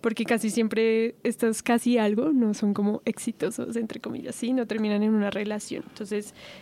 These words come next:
sí duelen, confirmen, sí duelen como si hubieras perdido algo importante, aunque nunca se haya definido. Y ahí aparece esa frase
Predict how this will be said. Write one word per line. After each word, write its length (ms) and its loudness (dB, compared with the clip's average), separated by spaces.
sí 280 2
duelen, 420 6
confirmen, 580 0
sí 220 -2
duelen 420 0
como 220 2
si 100 2
hubieras 280 2
perdido 360 2
algo 160 2
importante, 720 0
aunque 380 2
nunca 420 4
se 140 0
haya 160 2
definido. 440 -2
Y 80 2
ahí 140 6
aparece 340 0
esa 160 0
frase 400 0